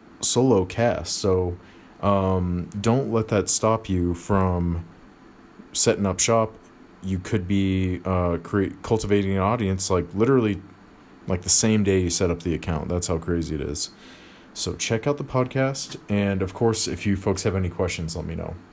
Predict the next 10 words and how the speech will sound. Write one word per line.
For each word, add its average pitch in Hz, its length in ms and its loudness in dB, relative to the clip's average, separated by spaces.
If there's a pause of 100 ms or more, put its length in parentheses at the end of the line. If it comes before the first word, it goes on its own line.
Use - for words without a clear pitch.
(840)
Uh, 98 600 2
okay, 98 400 -2
next 113 420 -2
part 90 480 0
is 113 600 0 (560)
having 139 340 2
a 131 40 0
place 113 600 0
basically 104 680 0
to, 87 640 0